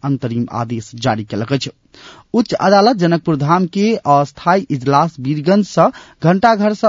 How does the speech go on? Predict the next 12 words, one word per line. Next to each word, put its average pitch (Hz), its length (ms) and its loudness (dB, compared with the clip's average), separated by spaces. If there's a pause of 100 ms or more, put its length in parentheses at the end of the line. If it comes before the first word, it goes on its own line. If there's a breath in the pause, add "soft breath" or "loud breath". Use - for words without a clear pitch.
(120)
उत्तर 208 440 0
दिस 156 320 -6
रहल 143 240 0
खाली 143 320 0
जमीन 147 260 2
में 151 260 -2
बीपी 196 380 -4
पार्क 143 300 2
बनेबाक 127 540 -2
बाहेक 123 340 -2
के 139 100 -8 (100)
अन्य 214 260 2